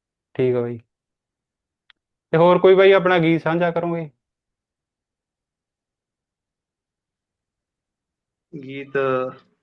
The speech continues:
Speaker 2: ਆਉਣ ਵਾਲਾ ਜਾਂ ਉੱਦਾਂ
Speaker 1: ਉੱਦਾਂ ਹੀ
Speaker 2: ਦੱਸਦਾ
Speaker 1: ਸੁਣਾ
Speaker 2: ਜਿਸ
Speaker 1: ਦਿਓ।
Speaker 2: ਤਰ੍ਹਾਂ ਦਾ ਅੱਜ, ਅਹ, ਗਨ ਕਲਚਰ ਚੱਲਦਾ ਹੈ ਅੱਜ ਕੱਲ੍ਹ, ਹੈ ਨਾ। ਗਨ ਕਲਚਰ ਚੱਲਦਾ ਜਿਸ ਤਰ੍ਹਾਂ ਅੱਜ ਕੱਲ੍ਹ ਹਥਿਆਰਾਂ ਵਾਲੇ, ਬਦਮਾਸ਼ੀਆਂ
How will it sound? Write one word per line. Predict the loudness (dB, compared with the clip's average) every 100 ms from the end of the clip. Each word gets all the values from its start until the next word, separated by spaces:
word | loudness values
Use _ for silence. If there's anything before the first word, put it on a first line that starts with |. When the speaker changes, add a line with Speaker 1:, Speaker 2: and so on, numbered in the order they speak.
| _ _ _ _ _ -6
Speaker 2:
ਆਉਣ | -2 0
ਵਾਲਾ | 2 2 0
ਜਾਂ | 0 0 0 -4 -12 _ _ _ _ _ _ _ _ _ _ _ _ _ _ _ _ _ -12
ਉੱਦਾਂ | -10 -4 0 0 -2 -6 -14 _ _ -8
Speaker 1:
ਉੱਦਾਂ | -4 0 0
ਹੀ |
Speaker 2:
ਦੱਸਦਾ | 2
Speaker 1:
ਸੁਣਾ | 2
Speaker 2:
ਜਿਸ | 2
Speaker 1:
ਦਿਓ। | 0
Speaker 2:
ਤਰ੍ਹਾਂ | 0 -2
ਦਾ |
ਅੱਜ, | -4 -6
ਅਹ, | -8 -6 -6 -8 -12 -12
ਗਨ | -10 -8 -6
ਕਲਚਰ | -6 -4 -6
ਚੱਲਦਾ | -4 -4 -2 -4
ਹੈ | -4
ਅੱਜ | -6
ਕੱਲ੍ਹ, | -8 -8
ਹੈ | -10 -14 -16
ਨਾ। | -16 -18 _ _ _ _ _ _ _ -20 -20 _ _ _ _ _ _ _ -16 -8
ਗਨ | -6 -6
ਕਲਚਰ | -8 -8 -8 -6
ਚੱਲਦਾ | -4 -4 -4 -6
ਜਿਸ | -6
ਤਰ੍ਹਾਂ | -8 -8 -8
ਅੱਜ |
ਕੱਲ੍ਹ | -8 -10 -12 _ _ _ _ _ -10
ਹਥਿਆਰਾਂ | -4 -2 0 0
ਵਾਲੇ, | 0 -2 -4
ਬਦਮਾਸ਼ੀਆਂ | -6 -4 -4 -6 -8 -10